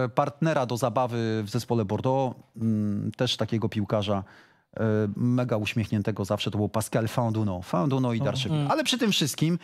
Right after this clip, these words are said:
Speaker 1: imprezowicz, imprezowicz,
Speaker 3: Piłkarz
Speaker 1: ale
Speaker 3: super.
Speaker 1: piłkarz super, strzelał
Speaker 3: I
Speaker 1: mnóstwo goli.
Speaker 3: mówiliśmy o Toulousie, która wygrała, e, Puchar Francji jako Beniaminek, to właśnie Lorient z nim
Speaker 1: No.
Speaker 3: w dwa tysiące pierwszym albo w drugim też jako Beniaminek właśnie wygrało, a on strzelił w finale gola.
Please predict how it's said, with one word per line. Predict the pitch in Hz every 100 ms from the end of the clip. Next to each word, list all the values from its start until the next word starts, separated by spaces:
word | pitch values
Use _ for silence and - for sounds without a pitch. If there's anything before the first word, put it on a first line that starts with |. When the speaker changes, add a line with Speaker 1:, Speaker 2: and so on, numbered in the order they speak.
| - -
Speaker 1:
imprezowicz, | 185 185 165 170 147
imprezowicz, | 143 123 113 110 135 156
Speaker 3:
Piłkarz | 147 135 135 -
Speaker 1:
ale | 147
Speaker 3:
super. | 147 120
Speaker 1:
piłkarz | 139 135 127
super, | - 226 107 92
strzelał | - - 117
Speaker 3:
I | 110
Speaker 1:
mnóstwo | 160 160
goli. | 156
Speaker 3:
mówiliśmy | 160 160 156
o | 147
Toulousie, | - 143 139 135
która | 131 - 131
wygrała, | 123 123 131 127 123 123 147 - _ -
e, | 135 127 127
Puchar | 139 - 131
Francji | - 135 123 -
jako | 127 120 - 127 127
Beniaminek, | 135 139 135 127 151 233
to | -
właśnie | 202 151 - 170
Lorient | 165 151 143 135
z | 135
nim | 151 139 151 165 -
Speaker 1:
No. | - 104 127
Speaker 3:
w |
dwa | 143
tysiące | 139 - - 135 139
pierwszym | - 185 - 151
albo | 139 139
w |
drugim | 131 135 139 143
też | 131
jako | 131 131
Beniaminek | 127 123 123 123 120 117
właśnie | 113 -
wygrało, | 117 117 139 185
a | 220
on | 190 190
strzelił | - 147 143
w |
finale | - 131 123 120 - _
gola. | 113 101